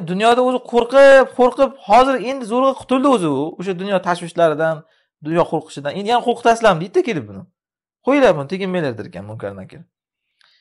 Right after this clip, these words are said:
Ana shuning uchun ham amallari insonni, masalan, chiroyli odam suratda keladi oldiga,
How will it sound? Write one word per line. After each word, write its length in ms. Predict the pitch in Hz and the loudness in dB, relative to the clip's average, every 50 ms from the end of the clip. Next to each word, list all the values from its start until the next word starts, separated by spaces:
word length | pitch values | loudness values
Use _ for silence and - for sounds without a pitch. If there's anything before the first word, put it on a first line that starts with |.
| _ _ _ _ _ _ - | _ _ _ _ _ _ -4
Ana 140 | - 151 170 | -2 -2 -2
shuning 140 | 170 175 165 | -2 -6 -10
uchun 100 | - 202 | -8 -8
ham 80 | 220 208 | -6 -2
amallari 460 | - 143 143 143 143 143 147 160 170 190 | -2 0 0 0 0 2 2 2 0 0
insonni, 340 | 147 139 123 - 151 170 | -4 -8 -8 -6 -6 -6
masalan, 280 | 165 139 131 156 151 147 | -8 -10 -10 -10 -12 -12
chiroyli 340 | - - 196 226 233 220 208 180 | -8 -2 0 2 2 2 0 -4
odam 240 | 147 147 151 170 160 | -6 -6 -6 -6 -6
suratda 340 | - - 151 147 147 - 160 | -6 -6 -6 -6 -6 -8 -10
keladi 280 | - - 113 95 87 78 | -8 -6 -6 -6 -6 -6
oldiga, 320 | 73 76 73 69 67 - | -10 -14 -16 -18 -20 -20